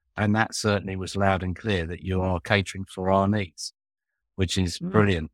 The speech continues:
Speaker 1: And the place is packed every day. We're working on that to expand it, to make sure people get the service twenty-four seven through smart fridge technology and some other ways of doing it, and just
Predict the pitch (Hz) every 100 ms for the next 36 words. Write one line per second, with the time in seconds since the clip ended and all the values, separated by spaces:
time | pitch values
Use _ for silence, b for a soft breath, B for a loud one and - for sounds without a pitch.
0 | - 95 95 - 107 98 - - 95 90
1 | - - 98 - _ _ _ _ _ _
2 | _ - 101 - 95 92 95 82 76 _
3 | _ _ - 113 139 131 117 123 120 104
4 | 98 90 90 - - 82 - - 98 90
5 | 90 90 - 87 87 - 87 82 92 87
6 | - 82 87 - - 95 87 85 82 -
7 | _ - 95 85 78 _ 82 80 - 107
8 | 95 98 85 - 85 78 76 _ _ -
9 | - 80 80 - - 76 - - - -
10 | - 90 87 85 87 85 - B B B
11 | 85 80 76 73 76 - - - 78 80
12 | 73 76 73 - 80 76 80 - 95 110
13 | -